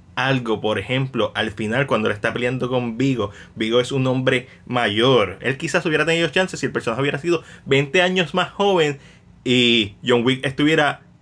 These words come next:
igual o un poquito más chavo que como estaba cuando se enfrentó a él. Él es más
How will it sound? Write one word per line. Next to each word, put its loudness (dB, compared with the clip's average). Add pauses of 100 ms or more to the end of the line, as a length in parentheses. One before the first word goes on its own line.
(240)
igual 2
o -2
un -2
poquito 0
más 0
chavo 0
que -6
como -4
estaba 0
cuando -4
se -8
enfrentó -6
a -4
él. -12
Él -2
es 2
más -2